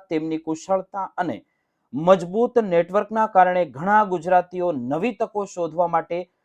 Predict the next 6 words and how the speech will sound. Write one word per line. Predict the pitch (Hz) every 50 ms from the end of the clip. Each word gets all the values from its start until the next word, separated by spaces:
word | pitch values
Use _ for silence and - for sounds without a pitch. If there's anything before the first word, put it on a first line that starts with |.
| _ _ _ 170
આત્મવિશ્વાસની | 175 190 190 - 214 220 214 196 151 147 170 160 - 208 202 214 214 226 214 220 - 220 208 208
સાથે | - - 175 175 180 - - 185 190 180
આગળ | - 135 170 202 220 220 180
વધી | 127 113 - 113 98
રહ્યા | 98 92 90 87 87
છે. | 87 - - 92